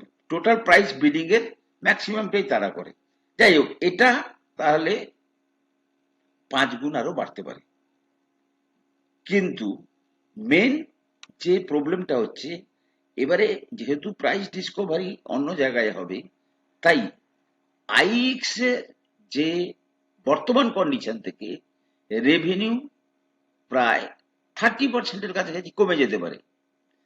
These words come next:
তাহলে ভলিউম বাড়ার অ্যাডভান্টেজ আইইএক্স পাবে,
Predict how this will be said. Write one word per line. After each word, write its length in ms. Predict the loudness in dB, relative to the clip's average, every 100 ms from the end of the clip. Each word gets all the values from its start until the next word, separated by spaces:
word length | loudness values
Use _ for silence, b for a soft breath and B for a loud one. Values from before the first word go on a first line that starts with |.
| _ _
তাহলে 280 | 2 4 4
ভলিউম 760 | 2 -4 0 2 2 0 -2 6
বাড়ার 320 | 8 8 8
অ্যাডভান্টেজ 920 | 6 6 0 -2 -2 2 2 0 -10 _ _ _ _ 4
আইইএক্স 760 | 6 6 2 2 2 2 -2
পাবে, 320 | 0 -2 -4